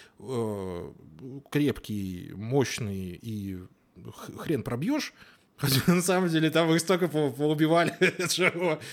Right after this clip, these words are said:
я не знаю, реально, только ленивый его там, э, не прошибал, особенно Гуль в этом отметился. Что, ну, да, вот, вот, вот такая техно-, такие технологии. Обрати внимание, там телевизоров плоских нету, телевиз-, телевизоры как в пятидесятые, шестидесятые.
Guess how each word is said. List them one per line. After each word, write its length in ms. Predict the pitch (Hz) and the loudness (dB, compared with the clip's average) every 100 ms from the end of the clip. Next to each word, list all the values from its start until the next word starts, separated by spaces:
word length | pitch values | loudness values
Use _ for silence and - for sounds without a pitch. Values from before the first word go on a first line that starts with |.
| - - | -12 0
я 140 | 131 | 2
не 80 | 170 | 2
знаю, 260 | 151 160 117 | 2 2 4
реально, 180 | 175 131 | 2 2
только 200 | 160 165 | 0 2
ленивый 440 | 190 220 214 143 | 4 6 6 4
его 160 | 113 107 | 2 -2
там, 240 | 101 92 95 - - _ - | -6 -10 -14 -20 -20 _ -20
э, 340 | 95 95 104 110 | -16 -14 -10 -8
не 100 | 123 | -6
прошибал, 460 | 151 143 156 202 | -4 -2 2 2
особенно 340 | 160 139 123 120 | 2 0 -2 0
Гуль 260 | 123 131 | 2 2
в 80 | 113 | 2
этом 200 | 107 107 | -2 -4
отметился. 580 | 113 143 175 147 - 104 - - - - | -4 -6 -6 -6 -6 -8 -12 -20 -20 -10
Что, 460 | - 220 226 214 | -4 2 4 4
ну, 380 | 214 311 311 285 214 | 2 2 2 0 -2
да, 640 | 196 170 240 254 302 294 254 | -4 2 4 4 2 2 0
вот, 560 | 220 196 151 147 247 - | 0 0 -2 -2 -2 0
вот, 260 | 165 214 - - | -2 -2 -8 -4
вот 240 | 190 220 | 0 0
такая 320 | 220 208 208 202 | 0 2 2 4
техно-, 320 | 196 190 156 | 2 0 -2
такие 260 | 160 247 | 0 0
технологии. 640 | 262 - 247 180 117 101 95 | 0 2 4 4 4 -2 -4
Обрати 340 | 107 147 175 | -2 -2 0
внимание, 340 | 208 214 208 | 0 2 2
там 140 | 190 175 | 2 2
телевизоров 420 | 170 190 160 120 | 0 2 2 0
плоских 360 | - 131 - 117 | 0 0 0 -2
нету, 400 | 180 233 170 120 | -2 2 2 2
телевиз-, 460 | 127 123 180 156 110 | 0 -2 -2 -6 -8
телевизоры 400 | 117 127 156 127 | -6 -4 -4 -4
как 140 | 113 | -6
в 20 | |
пятидесятые, 560 | - 110 110 131 147 127 | -8 -12 -6 -6 -4 -6
шестидесятые. 600 | - 107 135 147 95 - | -8 -8 -6 -6 -6 -10